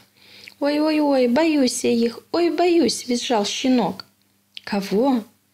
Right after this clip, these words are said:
Кого такого страшного нашёл ты в нашем сарае?»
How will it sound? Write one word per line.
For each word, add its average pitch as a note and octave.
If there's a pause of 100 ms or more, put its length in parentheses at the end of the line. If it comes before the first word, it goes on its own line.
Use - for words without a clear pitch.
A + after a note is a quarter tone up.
(200)
Кого G3+
такого A3
страшного G#3+
нашёл G3
ты D#4+
в D4
нашем D#4
сарае?» D4